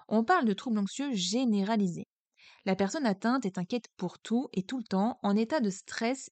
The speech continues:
et anticipe en permanence un danger ou une catastrophe. Cela peut générer des problèmes de sommeil comme des insomnies répétées. Je vous invite à écouter mon podcast sur l'anxiété et le trouble anxieux généralisé.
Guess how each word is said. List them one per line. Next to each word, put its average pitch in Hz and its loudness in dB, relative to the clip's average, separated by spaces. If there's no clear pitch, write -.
et 220 -2
anticipe 277 -4
en 180 0
permanence 208 -2
un 185 -2
danger 202 0
ou 190 -2
une 175 -4
catastrophe. - -8
Cela 302 2
peut 233 2
générer 233 2
des 190 2
problèmes 233 0
de 196 4
sommeil 190 -2
comme 175 -4
des 160 -6
insomnies 208 0
répétées. 196 -4
Je - -2
vous 254 0
invite 320 0
à - 4
écouter 233 -2
mon 196 2
podcast 214 -4
sur - -6
l'anxiété 233 -2
et 196 -2
le 170 -4
trouble 226 -2
anxieux 214 -4
généralisé. 196 -2